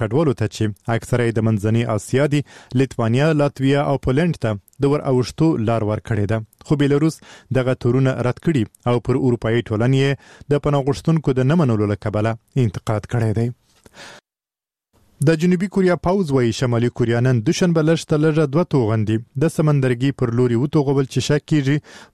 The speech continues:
بالستیک توغندي به وي. د روانه میاشت د شمالي کوریا لخوا د توغندیو د ازمایلو څلورم اقدام ګڼل کیږي. د جنوبي کوریا د لوی درستیزانو کمیټې ویلي چې د شمالي کوریا لخوا توغول سوي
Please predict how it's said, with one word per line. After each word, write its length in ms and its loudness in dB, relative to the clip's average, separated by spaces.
بالستیک 580 0
توغندي 400 0
به 80 0
وي. 100 0
د 360 0
روانه 360 0
میاشت 260 0
د 120 2
شمالي 360 2
کوریا 240 2
لخوا 220 0
د 200 0
توغندیو 560 2
د 140 -2
ازمایلو 480 2
څلورم 360 2
اقدام 340 0
ګڼل 240 0
کیږي. 280 0
د 120 2
جنوبي 320 0
کوریا 200 2
د 220 0
لوی 160 0
درستیزانو 560 0
کمیټې 420 0
ویلي 260 2
چې 180 -4
د 100 0
شمالي 280 2
کوریا 340 0
لخوا 240 -2
توغول 400 0
سوي 200 2